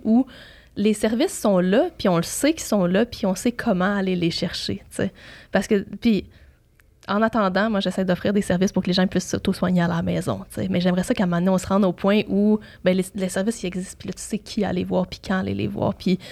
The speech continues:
fait que ce que je vous souhaite, c'est de, de, pour l'instant, là, de vous éduquer, puis de, de trouver c'est quoi vos solutions, puis d'être capable d'aller, d'aller les trouver, puis de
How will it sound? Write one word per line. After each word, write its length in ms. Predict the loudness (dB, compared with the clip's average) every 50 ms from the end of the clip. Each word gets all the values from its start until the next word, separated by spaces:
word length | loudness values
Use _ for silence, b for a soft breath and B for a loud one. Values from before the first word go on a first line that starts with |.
| B B B B
fait 160 | B 0 0
que 60 | 0 0
ce 60 | 0
que 140 | 2 2 2
je 120 | 2 -2
vous 60 | -4 -6
souhaite, 240 | -2 -2 -2 0
c'est 80 | 0 0
de, 220 | 2 2 2 2 2
de, 220 | 2 2 0 0 B B B B B B B B 0
pour 140 | 2 4
l'instant, 380 | 4 4 2 0 0 0 0 2
là, 140 | 2 2 2
de 100 | 2 0
vous 260 | 0 0 -2 0 0
éduquer, 400 | -2 -2 -4 -6 -6 -4 -4 -4 -4
puis 120 | -6 -4
de, 360 | -2 -2 -2 -2 -2 -4 -6 -8 -6
de 140 | -4 -4 -4
trouver 460 | -4 -6 -4 -2 -2 0 2 0 0
c'est 180 | 0 -4 -6 -6
quoi 180 | -2 -2 -2
vos 140 | -2 -2 -6
solutions, 560 | -6 -4 -6 -6 -6 -8 -6 -4 -2 -2 -2
puis 140 | -2 -4 -4
d'être 180 | -4 -4 -4 -6
capable 300 | -8 -6 -4 -2 -2 0
d'aller, 300 | -2 -2 -4 -4 -6 -6 -8
d'aller 200 | -8 -6 -4 -4
les 100 | -4 -6
trouver, 340 | -4 -4 -2 0 0 0 0
puis 160 | -2 -6 -6
de 360 | 0 0 2 2 0 -2